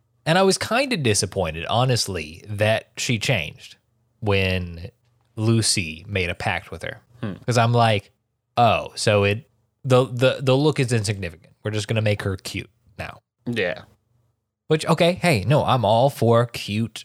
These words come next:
Speaker 1: Virgo. Cute Virgo is great and, you know, very, uh, has a, a, a certain personality.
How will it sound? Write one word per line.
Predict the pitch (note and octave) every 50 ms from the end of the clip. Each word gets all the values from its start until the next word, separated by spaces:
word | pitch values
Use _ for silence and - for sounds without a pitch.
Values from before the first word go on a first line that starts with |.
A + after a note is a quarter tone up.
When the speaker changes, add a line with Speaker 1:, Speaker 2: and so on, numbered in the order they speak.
| _ -
Speaker 1:
Virgo. | A#2 A2+ A2 A#2 C3+ C3+ - - - _ _ _ _ _ _ _ -
Cute | - - G#2 G#2+ -
Virgo | - G#2 G#2 G#2+ G#2+ A2+ A2+ A2+
is | A2 G#2+
great | G#2 - G#2 A2 C#3+ D3 - - - _ _ -
and, | G2 F#2+ F#2 F#2 F2 -
you | - G2
know, | F#2 F2 F2+ -
very, | - G#2+ G2+ F#2+ G2+ G2 G#2+ A#2 A#2+ A#2+ A#2+ B2 B2 A#2+ A#2+ A#2+ - _ _ _ _ _ _ _ _ -
uh, | - G#2 G#2+ G#2+ G#2+ - - - - -
has | - D3+ D3+ C#3
a, | C#3+ B2+ - -
a, | C3 C3+ B2+ - - D3 - C3+
a | C#3 C#3
certain | - - D#3 D3+ C#3+ C3
personality. | A#2+ C3+ C3 A#2 - B2 A#2 A2 G2+ E2+ D2+ D#2 - - _ _